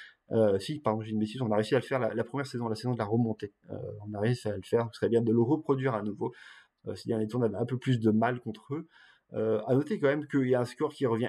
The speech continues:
énormément, euh, c'est le, le deux un, que ce soit pour Monaco ou pour Nice. Euh, c'est un score qui ressort quand même cinq matchs sur les huit derniers. Donc, euh, plutôt, euh,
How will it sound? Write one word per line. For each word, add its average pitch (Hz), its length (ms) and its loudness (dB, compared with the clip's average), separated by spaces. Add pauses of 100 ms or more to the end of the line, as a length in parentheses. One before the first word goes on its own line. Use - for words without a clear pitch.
énormément, 135 680 0
euh, 120 100 0
c'est 123 240 -2
le, 120 160 2
le 123 160 4
deux 127 300 2
un, 120 160 -2
que 123 140 -14
ce - 0 -
soit 113 220 -2
pour 127 140 -4
Monaco 120 460 0
ou 131 100 0
pour 120 220 2
Nice. 117 360 0
Euh, 110 100 0
c'est 110 120 -10
un 107 60 -8
score - 240 -2
qui - 120 -2
ressort - 400 -2
quand 117 60 2
même 113 220 2
cinq 135 320 -4
matchs 143 180 -2
sur 127 120 -2
les 120 100 2
huit 131 180 2
derniers. 123 400 0 (460)
Donc, 113 200 -6
euh, 110 120 -2
plutôt, 117 340 -2
euh, 101 240 0